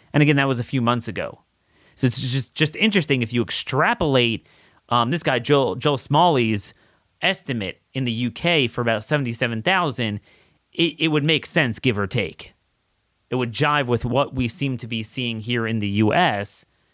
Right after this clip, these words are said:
Um, and then especially if you look at the underreporting factor of theirs and different measurements,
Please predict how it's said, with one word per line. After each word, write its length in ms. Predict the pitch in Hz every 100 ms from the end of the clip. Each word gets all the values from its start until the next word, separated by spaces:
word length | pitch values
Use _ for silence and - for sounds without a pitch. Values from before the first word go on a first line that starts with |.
| _ _ _ _ _ _
Um, 540 | 113 117 107 98 98 92 _ _ - - -
and 140 | 139
then 80 | 127
especially 460 | 113 - 143 - 131
if 120 | 110
you 60 | 120
look 180 | 120
at 80 | 117
the 60 | 113
underreporting 720 | 120 113 107 98 110 104 98
factor 680 | - 101 98 110 95 92 - _ _ _ _
of 200 | 104 101
theirs 460 | 151 151 127 120 107
and 140 | 107
different 400 | - - 117 -
measurements, 680 | 139 123 120 117 101 95